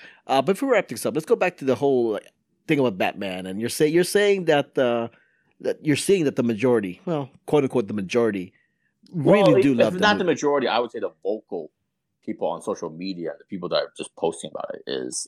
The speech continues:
Speaker 2: uh, is very enthusiastic about it.
Speaker 1: <sighs> I guess, 'cause I mean, I, I mean, we know people, we've listened to people who did not like the movie that, that much, right? Uh, Ralph Garman, for example, from K-Rock and from the Ralph,
Speaker 2: Oh.
Speaker 1: the Ralph Report, he famously has said that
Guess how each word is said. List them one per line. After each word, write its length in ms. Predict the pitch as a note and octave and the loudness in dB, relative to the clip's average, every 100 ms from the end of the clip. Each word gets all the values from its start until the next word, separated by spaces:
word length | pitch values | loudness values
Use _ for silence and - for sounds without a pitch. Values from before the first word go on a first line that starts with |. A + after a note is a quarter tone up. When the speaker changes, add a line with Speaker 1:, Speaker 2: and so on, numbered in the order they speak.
| _ | _
Speaker 2:
uh, 260 | - B1 A#1+ - | -2 0 -2 -4
is 260 | A#1 C#2+ - | -8 -10 -4
very 220 | D2+ C2 | -2 -2
enthusiastic 560 | B1+ C#2 C2+ G#1+ - | -4 -4 -2 -2 -4
about 220 | - - - | -6 -8 -8
it. 80 | - A#3 _ _ _ _ _ _ - - - _ _ _ | -12 -16 _ _ _ _ _ _ -20 -20 -20 _ _ _
Speaker 1:
<sighs> 480 | A3 G#3+ F3+ - - | -14 -12 -12 -16 -12
I 80 | C#3 | -10
guess, 600 | C3+ F3+ A2 F#2 - - - | -4 -4 -4 -8 -14 -18 -4
'cause 120 | F3+ | 2
I 60 | F3+ | 4
mean, 180 | G#3+ G3+ | 4 2
I, 100 | E3 - | 0 4
I 60 | |
mean, 160 | F#3 G3 | 6 6
we 120 | A#3 | 4
know 180 | B3 A3 | 4 4
people, 480 | - F#3 - G#2 G#2 | 4 0 0 -2 2
we've 240 | C#3 C3+ D3 | 0 0 2
listened 380 | D3+ G3 C3+ | 2 2 -2
to 80 | A2+ | -6
people 320 | G#2+ G#2 G2 | -8 -8 -8
who 140 | G2+ A#2 | -6 -6
did 280 | G2 B2+ A2 | -2 0 0
not 200 | A2 F2 | -2 -4
like 180 | G#2 | -8
the 60 | G#2+ | -6
movie 200 | G2 F#2+ | -6 -6
that, 180 | D#2+ - | -8 -10
that 140 | G2 | -6
much, 300 | D3 E3+ - | -4 -4 -6
right? 220 | F2 G2+ - _ _ _ _ | -8 -8 -10 _ _ _ _
Uh, 180 | A2+ G2+ | -2 0
Ralph 240 | A#2+ - A2+ | 2 2 2
Garman, 260 | B2 G#2 | 0 0
for 120 | F2 G#2+ | -6 -10
example, 320 | F2+ D#2 - | -10 -12 -12
from 160 | A2 | -10
K-Rock 400 | G2+ A2 F#2+ F#2 | -4 -2 -2 -4
and 120 | G#2 G2+ | -10 -8
from 200 | G2+ F#2+ | -6 -6
the 120 | G2 | -4
Ralph, 180 | F#2+ - | -2 0
Speaker 2:
Oh. 120 | - | 0
Speaker 1:
the 60 | A2+ | -2
Ralph 160 | G2+ F#2 | -6 -8
Report, 280 | F2+ F#2+ | -8 -6
he 200 | A2+ F#3+ | -4 -6
famously 420 | C3+ C#3+ C3 A#2+ G#2 | -2 0 0 0 -4
has 160 | G#2+ | -4
said 320 | - A2+ G#2 E2+ | -2 -2 -2 -4
that 220 | F#2+ | -6